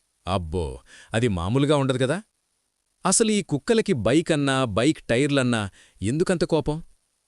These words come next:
అవి మనల్ని కరవడానికొస్తున్నాయా, లేక ఇంకేదైనా కారణం ఉందా? ఈరోజు మన వీడియోలో ఈ డాగ్ వర్సెస్ బైక్ మిస్టరీని ఛేదించబోతున్నాం. కుక్కలకి వాళ్ళ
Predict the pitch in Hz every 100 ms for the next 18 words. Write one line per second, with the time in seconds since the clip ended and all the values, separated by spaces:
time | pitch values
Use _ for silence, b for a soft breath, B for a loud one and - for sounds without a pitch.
0 | _ 127 156 170 170 165 143 104 120 175
1 | 190 156 135 147 113 104 170 B B -
2 | 185 180 139 160 202 190 190 170 147 143
3 | 143 131 127 147 _ _ _ _ _ _
4 | 104 151 208 202 180 156 123 131 131 123
5 | 87 B B B 120 120 78 123 180 170
6 | 151 139 156 143 90 113 156 131 127 -
7 | 120 117 202 - 156 127 104 95 85 73
8 | 60 _ _ _ _ _ _ _ _ -
9 | 208 277 254 240 190 165